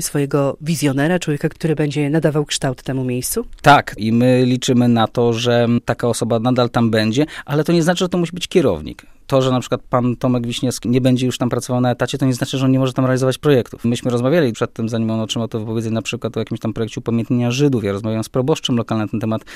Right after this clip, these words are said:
Speaker 2: Ja czekam na to, aż Tomek przyjdzie i będziemy dalej to robić. Także tutaj nie ma żadnego problemu. Musi się zmienić formuła, tam musi zacząć działać myślenie projektowe. Nie, że ktoś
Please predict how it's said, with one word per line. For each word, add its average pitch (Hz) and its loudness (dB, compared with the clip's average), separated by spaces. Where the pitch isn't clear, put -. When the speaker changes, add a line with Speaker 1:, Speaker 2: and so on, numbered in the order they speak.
Speaker 2:
Ja 131 6
czekam 185 4
na 135 6
to, 147 0
aż 131 2
Tomek 139 4
przyjdzie 143 2
i 135 0
będziemy 139 8
dalej 135 6
to 202 2
robić. 170 2
Także 123 -4
tutaj 143 2
nie 135 6
ma 131 4
żadnego 135 2
problemu. 175 2
Musi 165 0
się 233 0
zmienić 214 0
formuła, 202 2
tam 143 4
musi 175 -2
zacząć 175 0
działać 170 -4
myślenie 165 0
projektowe. 147 0
Nie, 165 -2
że 151 -4
ktoś - -8